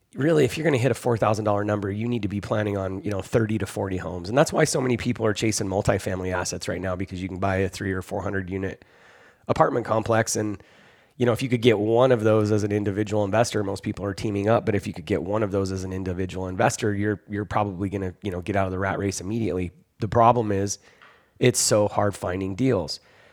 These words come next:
So that's bullshit story number one. Um,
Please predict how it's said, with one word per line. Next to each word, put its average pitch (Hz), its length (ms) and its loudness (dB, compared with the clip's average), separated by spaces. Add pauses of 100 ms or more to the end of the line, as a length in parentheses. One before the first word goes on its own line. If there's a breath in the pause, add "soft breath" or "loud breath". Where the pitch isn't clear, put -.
(420 soft breath)
So 135 320 4 (560)
that's 135 260 2
bullshit 139 380 0
story 120 260 4
number 104 240 0
one. 85 300 -6 (400)
Um, 98 380 0